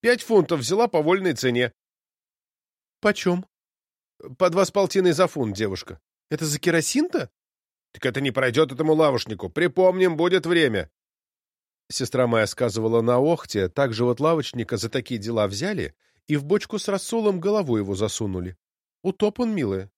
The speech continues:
А уж как просился отпустить. Мало мучили. И хуже надо мучить. А пока что мы мёрзни. А он в это время чаем надувается. "Кто это чаем надувается?" —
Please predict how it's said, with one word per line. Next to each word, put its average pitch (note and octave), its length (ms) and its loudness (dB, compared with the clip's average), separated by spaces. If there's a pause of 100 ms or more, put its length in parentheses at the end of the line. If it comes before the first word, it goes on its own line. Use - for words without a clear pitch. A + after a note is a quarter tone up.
(280)
А D3+ 100 0
уж D3+ 120 -2
как A3+ 180 -2
просился A3+ 520 -4
отпустить. - 680 -10 (920)
Мало C#3 340 2
мучили. A#2 560 0 (520)
И B2 80 -10
хуже E3+ 440 2
надо C#3 240 4
мучить. B2+ 480 -2 (1400)
А B2 120 -2
пока A#2 280 0
что F#3+ 200 -2
мы D3+ 160 2
мёрзни. A2 580 2 (460)
А - 100 -6
он A2 140 -2
в - 20 -2
это A2+ 140 2
время A2 260 -2
чаем F#2 280 -2
надувается. F2 680 -6 (1160)
"Кто - 200 -2
это F#3+ 240 2
чаем F#3 340 2
надувается?" — D3 840 2